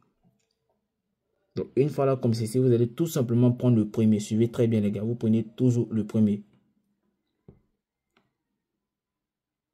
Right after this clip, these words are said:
Et vous prenez le deuxième ensuite.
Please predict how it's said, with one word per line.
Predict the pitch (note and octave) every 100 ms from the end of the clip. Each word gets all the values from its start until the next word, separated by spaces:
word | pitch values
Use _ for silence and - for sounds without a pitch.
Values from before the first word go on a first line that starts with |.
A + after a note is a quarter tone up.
| _ _ _ _ _ _ _ _ _ _ _ _ -
Et | A2
vous | C#3+
prenez | - C3 B2+
le | A#2
deuxième | G#2+ A#2+ B2 A2+
ensuite. | G#2+ G#2+ G#2 -